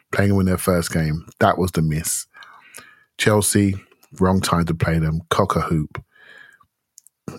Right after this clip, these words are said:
Expected. City, they've lost, they've lost three points ready to Spurs. They're not gonna drop any more to us. Um, we know what's coming. So this needs a level of patience. I'm afraid some people are just not up for it.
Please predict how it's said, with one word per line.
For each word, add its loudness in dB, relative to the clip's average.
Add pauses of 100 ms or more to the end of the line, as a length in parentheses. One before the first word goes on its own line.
(400)
Expected. 0 (180)
City, 0 (1300)
they've 2
lost, -2
they've 0
lost 2
three 2
points 0
ready 2
to -6
Spurs. -2
They're 0
not 0
gonna -2
drop -4
any 0
more -2
to -2
us. -6 (540)
Um, -4 (160)
we 2
know 2
what's -4
coming. -4
So -2 (960)
this 2
needs 6
a 4
level 4
of -2
patience. 0
I'm 2
afraid 0
some 2
people 0
are 0
just 0
not 2
up -2
for -4
it. -4